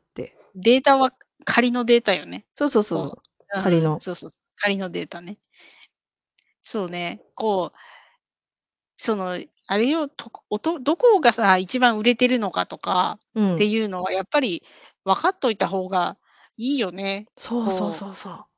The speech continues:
Speaker 2: その、ほら、やっぱりさ、
Speaker 1: ほんとそれ。
Speaker 2: アトイちゃんとこだと、いろんなもの作ってるから、
Speaker 1: うんうん。
Speaker 2: どれ作ってるかっていうのに、もしかしたらこう、集中しちゃうこともあるかと思うんだけど、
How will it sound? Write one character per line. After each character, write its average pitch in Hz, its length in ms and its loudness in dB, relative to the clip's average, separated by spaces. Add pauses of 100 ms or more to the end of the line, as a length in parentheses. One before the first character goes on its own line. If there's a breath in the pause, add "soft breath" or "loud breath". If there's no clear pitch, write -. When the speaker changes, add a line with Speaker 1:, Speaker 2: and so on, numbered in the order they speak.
(420)
Speaker 2:
そ 240 120 0
の、 214 60 -2
ほ 214 80 2
ら、 190 100 4
や 196 100 4
っ 247 40 4
ぱ 240 80 0
り 302 80 2
さ、 214 140 2
Speaker 1:
ほ 196 60 2
ん - 20 -20
と - 40 -8
そ 277 40 -2
れ。 294 40 0
Speaker 2:
ア 302 40 -4
ト - 0 -
イ - 0 -
ち 339 60 0
ゃ 320 60 2
ん 320 60 -10
と 311 140 -14
こ 233 100 -14
だ 208 120 0
と、 190 220 0 (580 loud breath)
い 254 100 2
ろ 302 100 2
ん 339 40 0
な 381 80 0
も 381 100 -6
の 262 120 -2
作 - 180 -6
っ - 20 -4
て - 120 -8
る 185 120 -6
か 190 100 0
ら、 190 320 2
Speaker 1:
う 226 40 2
ん 196 220 2
う - 20 2
ん。 - 20 2
Speaker 2:
ど 294 100 4
れ 359 160 4
作 - 220 -8
っ 262 40 -8
て - 160 -2
る 190 120 -4
か 185 140 0
っ 175 40 -12
て - 140 -6
い 196 80 -4
う 214 120 -4
の 185 140 -8
に、 180 120 -12
も 220 120 -6
し 226 80 -6
か 214 100 -2
し - 80 -10
た 196 100 -4
ら 180 100 -6
こ 180 260 -10
う、 - 60 -20 (340)
集 254 220 0
中 247 200 -2
し - 120 -4
ち - 120 2
ゃ 233 140 6
う 226 80 0
こ 233 140 -8
と 226 100 -2
も 196 140 2
あ 214 40 6
る 220 60 2
か 202 140 -4
と - 100 -14
思 180 120 -12
う - 20 -16
ん 175 40 -14
だ 180 100 -14
け 180 120 -14
ど、 175 240 -16